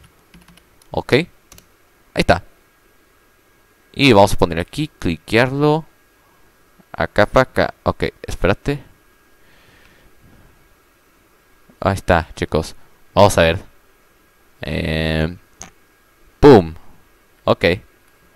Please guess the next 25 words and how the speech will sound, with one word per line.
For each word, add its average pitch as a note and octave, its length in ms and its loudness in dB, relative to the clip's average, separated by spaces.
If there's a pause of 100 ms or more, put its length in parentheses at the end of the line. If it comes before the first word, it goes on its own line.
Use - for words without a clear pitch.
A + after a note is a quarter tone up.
(760)
Nos C#3 240 2
morimos. F#2+ 600 2 (680)
Ahora, F2 200 2
chicos, - 380 -6 (160)
vamos A2 280 4
a - 20 -8
hacer G#2+ 400 0
el F#2 140 -4
Frozen, - 520 2
¿ok? - 200 -10 (1900)
Vamos C3+ 440 4
a C3 60 4
hacer G2 400 2 (180)
un D#3+ 180 -2
comando B2 680 -2 (580)
y E2 120 -10
todo. G#2+ 440 4 (420)
Dale G#2+ 400 -2
una B2 240 -8
campanita, G#2 800 -4 (420)
suscríbete B2+ 640 -2
y G2+ 80 0
dale F2 180 -6
unas F#2+ 240 -6
notificaciones F#2+ 760 -6